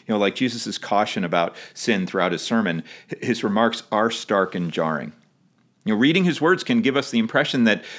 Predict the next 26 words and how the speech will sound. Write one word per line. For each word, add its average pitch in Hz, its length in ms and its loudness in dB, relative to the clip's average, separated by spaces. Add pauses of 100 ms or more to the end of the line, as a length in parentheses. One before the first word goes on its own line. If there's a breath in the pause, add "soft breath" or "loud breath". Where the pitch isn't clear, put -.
that - 140 0
people 147 400 2
are 120 140 6
either 92 220 2
bad 113 340 6
or 135 100 4
good, 90 260 0 (460)
either 87 200 0
right 101 280 2
or 123 60 2
wrong, 80 240 0
either 85 220 -2
demons 113 680 0
or 82 180 -4
angels. - 480 -10 (1160)
However, 120 200 0
you 113 120 2
know, 107 180 2 (260)
li-, - 200 -2 (120)
general 156 380 -2
life 101 240 0
experience 113 420 0
and 98 200 -2
specific - 520 -2
personal 202 400 0
experience 98 480 -2